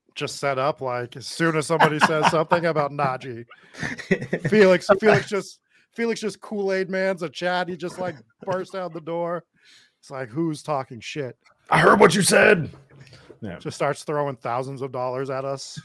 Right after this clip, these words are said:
Speaker 1: <laughs>
Speaker 2: Those alerts, you know, the, the, the Najee alerts, they have a little bit of a lag. Sometimes they lag for a whole football season.
Speaker 1: <laughs> All right, so I'm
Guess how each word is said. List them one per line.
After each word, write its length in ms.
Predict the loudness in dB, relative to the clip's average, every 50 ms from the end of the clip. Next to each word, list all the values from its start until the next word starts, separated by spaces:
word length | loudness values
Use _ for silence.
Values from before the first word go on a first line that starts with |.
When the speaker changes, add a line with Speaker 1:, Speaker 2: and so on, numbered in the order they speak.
| _ _ -4 -4 -4 -4 -6 -8 -10 -10 -8 _
Speaker 1:
<laughs> 680 | -14 -14 -14 -12 _ -10 -10 -10 -14 -16 -16 -4 2
Speaker 2:
Those 160 | 2 4 6
alerts, 340 | 6 8 8 8 6 6 2
you 60 | 0
know, 100 | -2 -2
the, 100 | -2 -4
the, 160 | -6 -8 -8 -8
the 140 | -6 -6 0
Najee 360 | 2 2 2 2 2 0 -2
alerts, 280 | 0 0 0 0 -2 -2
they 120 | -4 -2 -2
have 160 | -2 -2 -4
a 40 | -6
little 300 | -8 -6 -6 -6 -4 -4
bit 120 | -4 -4
of 80 | -6 -6
a 40 |
lag. 420 | -8 -6 -6 -4 -4 -4 -6 -8 -14 _ _ _ _ _ _ _ _ _ _ _ _ _ _ _ _
Sometimes 500 | -4 -2 0 0 2 4 4 4 4 2
they 120 | 0 0
lag 280 | 2 2 0 0 0 -2
for 140 | -2 -2 0
a 40 |
whole 140 | 0 -2 -2
football 340 | -4 -4 -6 -6 -6 -8 -8
season. 380 | -10 -12 -12 -14 -16 -18 -20 -20 _ _ _ _ -20
Speaker 1:
<laughs> 240 | -20 -20 -14 _ -10 -10 -8 -10 -10 -12 -12 -16 -16 _ -18 -20 _ -20 -20 -18 -18 -18 -18 _ -20 -20 _ _ _ _ _ _ _ _ _ _ _ _ -20 -20 -20 -20 -20 -20 -20 _ _ _ -14
All 160 | -10 -8 -6
right, 260 | -6 -6 -6 -8 -10
so 600 | -8 -4 -2 0 2 2 2 0 0 -2 -6 -10 _ _ _ _ _ _ _ _ _ _ _ _ _ _ _
I'm 640 | -8 -8 -6 -8 -8 -10 -12 -16 -16 -18 -20 -20